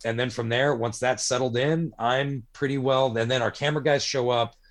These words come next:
Um, I give them the memory cards. Uh, they have, they get their batteries charged.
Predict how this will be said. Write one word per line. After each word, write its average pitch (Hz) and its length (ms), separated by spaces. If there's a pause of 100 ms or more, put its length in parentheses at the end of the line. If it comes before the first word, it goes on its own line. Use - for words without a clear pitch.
(440)
Um, 104 520
I 104 180
give 104 220
them 139 140
the 143 80
memory 117 300
cards. 107 640 (180)
Uh, 101 260
they 110 140
have, 113 240
they 110 240 (160)
get 123 140
their 143 80
batteries 113 400
charged. 107 580